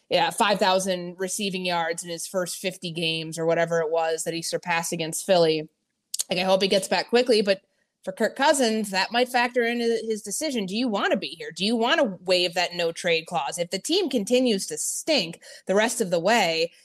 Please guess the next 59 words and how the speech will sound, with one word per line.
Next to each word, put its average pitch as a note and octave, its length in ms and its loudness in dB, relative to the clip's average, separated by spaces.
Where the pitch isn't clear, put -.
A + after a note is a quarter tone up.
and F3+ 120 -4
you A#3 80 2
have C4+ 140 6
a G#3 40 -2
chance A#3+ 520 0
to A3 100 -4
get F#3+ 160 -2
traded A3 380 0
to G3+ 40 -6
go G3 140 2
somewhere F#3 400 -4
else G#3+ 400 2
and G3 100 -6
then F#3 140 -4
get F3+ 160 2
one F3 240 -4
more G3+ 180 -2
contract G3+ 600 -4
to - 80 -10
prolong F3 460 -2
your E3+ 120 -4
career, F3+ 560 0
like, A3 240 0
why A3+ 240 4
wouldn't A3 400 2
you D#3+ 80 -10
do C3+ 240 -16
that? E2+ 240 -16
Um, D#3 440 2
and A3+ 140 6
why B3+ 100 6
wouldn't D#4 220 2
the E4+ 60 -4
Vikings C#4 360 2
even B3 180 -4
consider A#3 400 0
that? D3+ 220 -10
Like, F3+ 120 -8
it's G3 100 -12
a G#3 40 -14
two-way A#3+ 500 0
street. G3+ 440 -4
Of E3 80 -18
course, G#3 340 -6
Cousins F#3 460 -6
and F3 80 -10
the E3+ 80 -8
no E3 140 -6
trade E3+ 320 -2
clause, D#3+ 340 -4
having E3 220 -8
to D#3+ 80 -10
waive E3 260 2
it, D#3+ 80 -6
that's E3 220 -6
one D#3+ 240 -6
thing. D#3+ 300 0
But F3+ 160 2
then, F#3 340 2